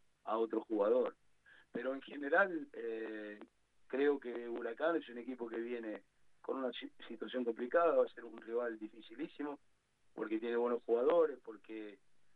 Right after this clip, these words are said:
seguramente los jugadores, cuando hay un cambio de entrenador, medianamente, eh, se van a mostrar para el entrenador que pueda venir, y, y bueno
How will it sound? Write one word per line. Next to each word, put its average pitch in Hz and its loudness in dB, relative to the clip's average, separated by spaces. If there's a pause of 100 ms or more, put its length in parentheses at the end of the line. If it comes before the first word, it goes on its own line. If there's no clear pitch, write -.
seguramente 123 -4
los 110 -6
jugadores, 113 0 (240)
cuando 107 -4
hay 117 -2
un 110 0
cambio 120 0
de 110 0
entrenador, 110 2 (400)
medianamente, 117 -4 (480)
eh, 110 -6
se 117 -6
van 123 2
a 123 0
mostrar 127 4
para 107 -2
el 104 -6
entrenador 107 -4
que 104 -6
pueda 110 -4
venir, 147 0
y, 107 -8 (420)
y - -20
bueno 98 -16